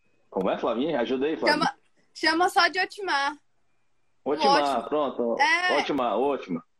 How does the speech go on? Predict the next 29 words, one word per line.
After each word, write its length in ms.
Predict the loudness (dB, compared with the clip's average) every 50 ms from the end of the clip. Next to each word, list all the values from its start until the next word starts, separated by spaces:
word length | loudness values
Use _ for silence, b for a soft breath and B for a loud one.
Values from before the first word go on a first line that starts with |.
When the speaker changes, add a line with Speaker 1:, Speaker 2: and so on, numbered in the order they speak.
| _ -4
Speaker 2:
O 80 | -2 -2
sobrenome 380 | -2 -2 -4 -4 -4 -6 -6 -6
dele 160 | -4 -2 -2
Speaker 1:
O 20 | 0
Speaker 2:
é 20 |
Speaker 1:
chefe 80 | 0 0
da 60 | -2
Speaker 2:
Richard. 300 | -2 -2 -2 -2 -2 -2
Speaker 1:
Alpine, 340 | -4 -4 -4 -2 -2 0 0
minha 200 | 0 0 0 -2
gente. 240 | -2 -6 -8 -8 -10 _ _ _ _ -8
<laughs> 440 | -6 -4 -4 -4 -4 -6 -8 -20 _ B B B B B B -4
Disse, 320 | -2 -2 -2 -2 -2 -2 -2 -2 -2 -4 -6 -6 -6 -8 -14 B B B B B B -4
deu 200 | -2 -2 0 0
uma 120 | 0 0
entrevista 680 | -2 -2 0 -2 0 0 0 0 0 0 -2 -2 -4
dizendo 640 | -2 0 -2 0 0 0 0 2 0 0 0 -2 -4 -4 -4
que 260 | -2 0 0 0 0 -2
o 140 | -2 0 0
Alonso 480 | 0 0 0 0 0 -2 -2 -4 -8
tinha 280 | -6 -4 -4 -2 -2 -2
dito 440 | 0 0 -2 -2 -2 _ -4 -2 0
no 360 | 0 2 2 2 0 0 -2
final 320 | -2 -2 -2 0 0 -2
de 80 | -2 -4
semana 500 | -4 -2 0 0 0 0 0 -2 -2 -2
a 180 | -2 -2 0 0
ele, 320 | 0 0 0 -2 -4 -4 -4
pessoalmente, 880 | -4 -4 -2 -2 -2 -2 -2 -2 -2 -2 0 -2 -2 -4 -6 -14 -18